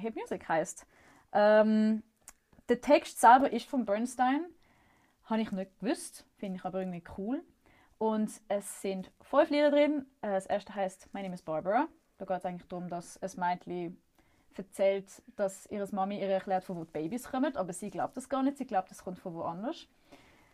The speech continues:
Das zweite heisst „Jupiter has seven moons“. Da erzählt sie davon, ich glaube, sie hat erst gerade herausgefunden, dass der Jupiter sieben Monde hat oder neun, sie ist sich nicht sicher. Und halt, wie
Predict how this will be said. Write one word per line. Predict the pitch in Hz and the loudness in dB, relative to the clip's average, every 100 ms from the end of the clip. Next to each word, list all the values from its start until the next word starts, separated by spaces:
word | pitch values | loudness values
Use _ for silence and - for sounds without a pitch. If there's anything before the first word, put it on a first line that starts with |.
| _ | _
Das | - | -4
zweite | - 233 262 277 262 262 - | 6 6 6 4 4 4 4
heisst | 220 202 - | -2 -4 -6
„Jupiter | 220 - 208 190 | -8 -6 -4 -4
has | 185 | -2
seven | 202 185 185 | -2 -2 0
moons“. | 220 277 311 - - | 2 2 2 -4 -6
Da | 220 | -6
erzählt | 220 - 214 220 | -6 -6 -6 -4
sie | 220 | -6
davon, | 208 208 196 196 196 - - | -4 -2 0 0 -2 -10 -8
ich | |
glaube, | - 220 | -4 -2
sie | 226 | -2
hat | |
erst | - 185 | -4 -4
gerade | 196 | -6
herausgefunden, | 202 202 - 202 190 | -6 -8 -8 -6 -2
dass | 196 196 | -2 -2
der | 190 | -6
Jupiter | 190 190 - 185 180 175 _ _ | -8 -10 -6 -4 -4 -8 _ _
sieben | - 208 196 180 | -10 -6 -4 -4
Monde | 185 202 226 | -4 -4 -4
hat | 240 - | -6 -6
oder | 190 185 165 | -8 -8 -8
neun, | 180 185 226 285 | -4 -2 -2 -2
sie | 208 | -8
ist | 190 | -12
sich | 190 | -12
nicht | 185 - | -14 -10
sicher. | 190 - 262 277 _ _ _ _ _ _ | -12 -10 -10 -12 _ _ _ _ _ _
Und | 214 214 208 | -2 -2 -2
halt, | 202 | -4
wie | 196 | -4